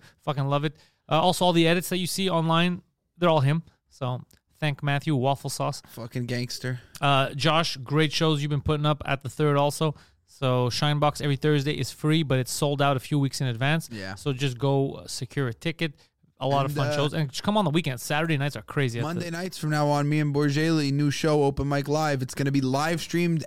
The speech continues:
Speaker 2: and in person at the club. So if there's anybody who doesn't get to come to our shows because they're not here in Montreal, they
Speaker 1: Watch
Speaker 2: can
Speaker 1: 'em
Speaker 2: watch
Speaker 1: live.
Speaker 2: Open Mic Live every week and be a part of everything we're talking about and see it. And, you know?
Speaker 1: I like it. The only complaint people have, uh, when we're recording from there is the volume.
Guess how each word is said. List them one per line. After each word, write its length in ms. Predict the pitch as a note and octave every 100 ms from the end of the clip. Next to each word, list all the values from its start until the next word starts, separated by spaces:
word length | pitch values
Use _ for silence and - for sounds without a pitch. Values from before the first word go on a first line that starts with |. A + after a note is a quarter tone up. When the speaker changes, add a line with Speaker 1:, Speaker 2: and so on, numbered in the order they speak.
| -
Speaker 2:
and 300 | D3 E3+ D#3+
in 100 | D3
person 340 | C#3+ C#3 C3+
at 60 | B2
the 80 | A#2
club. 300 | C3+ C3+ C3
So 80 |
if 80 | A#2
there's 160 | B2 C3
anybody 480 | D3+ D#3 D#3 D#3 D3+
who 480 | B2+ C3+ C3 B2+ A#2
doesn't 280 | C3 D3+ C#3+
get 140 | B2+
to 80 | A#2+
come 180 | - B2+
to 100 | B2
our 60 | A#2
shows 280 | A#2 A#2
because 240 | A2 G2 A#2+
they're 100 | A#2+
not 180 | B2 A2+
here 120 | C3
in 60 | B2+
Montreal, 520 | B2 A#2 C3 G#3 - _ _ -
they 60 |
Speaker 1:
Watch 140 | C#3 C#3
Speaker 2:
can 100 | E3+
Speaker 1:
'em 40 |
Speaker 2:
watch 160 | G#3+ F#3+
Speaker 1:
live. 40 |
Speaker 2:
Open 180 | C#3+ C#3+
Mic 160 | C#3
Live 260 | C3+ C#3+ C3+
every 200 | C3+ D3
week 240 | D3 D3 C3
and 180 | B2+ B2+
be 120 | C#3
a 40 |
part 240 | C#3 C#3+ D3
of 80 |
everything 300 | C3 B2+ B2
we're 80 | B2
talking 380 | A2+ B2+ B2+ B2+
about 240 | A#2 A2+
and 180 | G#2+ A2
see 380 | - - C#3+ C#3
it. 100 | A#2+ -
And, 260 | A#2 A#2 -
you 120 | A#2+
know? 200 | C3 F#3 -
Speaker 1:
I 100 | C3+
like 220 | F3 A#3+
it. 140 | G3+ C#3+
The 80 | D#3+
only 240 | F#3 G3+
complaint 460 | - F#3 F#3 G3+ F#3
people 240 | G3 F3+
have, 360 | D3+ F#3+ G#3+ E3+
uh, 280 | E3 D#3 D3+
when 180 | D3+ D3
we're 40 |
recording 320 | D3 - F3 E3+
from 120 | E3+
there 180 | F3+ F#3
is 140 | C#3
the 80 | C#3+
volume. 480 | B2 F3 D#3+ A2